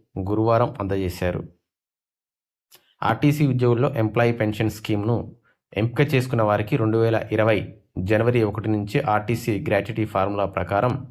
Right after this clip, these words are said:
గ్రాట్యుటీ చెల్లింపులు జరగాలని, లీవ్ ఎన్కాష్‌మెంట్‌లో మూడు వందల ఎర్నడ్ లీవ్స్‌ను లేని వారికి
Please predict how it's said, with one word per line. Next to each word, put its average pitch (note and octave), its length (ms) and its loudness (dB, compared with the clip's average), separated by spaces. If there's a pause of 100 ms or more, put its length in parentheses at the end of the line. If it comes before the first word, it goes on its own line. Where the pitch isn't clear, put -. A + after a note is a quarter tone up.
(1300)
గ్రాట్యుటీ A#2+ 580 2 (640)
చెల్లింపులు B2+ 420 4
జరగాలని, A2 540 2
లీవ్ B2+ 380 4
ఎన్కాష్‌మెంట్‌లో G#2+ 720 0 (120)
మూడు G#2+ 220 0
వందల A2+ 220 2 (140)
ఎర్నడ్ A#2 320 2
లీవ్స్‌ను G#2+ 440 0 (760)
లేని A#2 340 4
వారికి A2 340 0